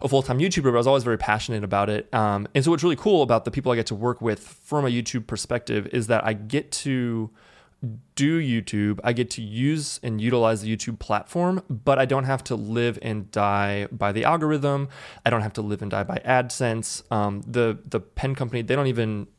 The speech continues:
uh, monetize their videos. They haven't for over <laughs> ten years. Um, it's just not part of their business model, and it doesn't matter to them.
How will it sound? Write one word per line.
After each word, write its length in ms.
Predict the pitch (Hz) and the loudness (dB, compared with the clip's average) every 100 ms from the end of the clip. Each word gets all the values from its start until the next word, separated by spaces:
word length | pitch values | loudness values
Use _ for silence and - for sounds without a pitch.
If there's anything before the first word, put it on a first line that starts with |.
| _ - | _ -6
uh, 120 | 101 | -4
monetize 560 | 107 107 123 127 123 113 | 0 2 2 0 -2 -2
their 120 | 101 | -2
videos. 460 | 101 117 147 165 - | 0 2 0 -2 -2
They 120 | 117 | 0
haven't 340 | 110 110 135 | 0 -2 -4
for 240 | - 113 113 | -6 -4 -2
over 340 | 107 104 - - | -2 -4 -2 0
<laughs> 160 | - - | 0 0
ten 180 | 143 135 | -2 0
years. 280 | 117 143 - - - - - | 0 -2 -4 -14 -16 -12 0
Um, 180 | 113 113 | 2 4
it's 100 | 117 | 2
just 120 | 139 | 4
not 180 | 139 127 | 4 4
part 140 | 127 | 2
of 100 | 131 | 4
their 120 | 120 107 | 2 2
business 380 | 113 110 120 | 0 0 0
model, 240 | 120 123 143 | 2 2 2
and 60 | 117 | 2
it 20 | |
doesn't 280 | 120 - 113 | 0 -2 -2
matter 300 | 104 107 110 | 0 2 0
to 120 | 110 | -2
them. 380 | 98 104 113 | 0 0 0